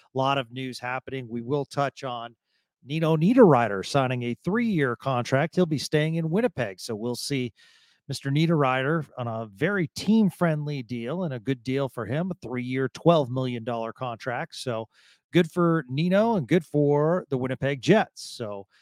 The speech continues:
the forward sticking around, uh, up north, and, uh, we'll be seeing him for time to come. So that's a little N H L news,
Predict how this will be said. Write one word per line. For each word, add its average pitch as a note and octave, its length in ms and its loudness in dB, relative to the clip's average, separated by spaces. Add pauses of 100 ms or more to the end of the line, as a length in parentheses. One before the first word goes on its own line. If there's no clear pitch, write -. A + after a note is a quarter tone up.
(140)
the B2 80 -18
forward A#2+ 400 -6
sticking - 280 -8
around, B2 540 -6
uh, A#2 240 -8
up A#2+ 180 -8
north, D#3+ 400 -2 (380)
and, A2+ 300 -14
uh, A#2 100 -8
we'll A2 120 -10
be A2+ 100 -12
seeing A#2 320 -10
him A2+ 180 -12
for A2+ 160 -12
time A2 400 -8
to - 140 -20
come. C3+ 340 2
So A2+ 220 -4
that's B2 180 -6
a C3 40 -8
little B2+ 300 -2
N D#3+ 120 0
H D3 260 -2
L D#3+ 180 6
news, D#3 380 2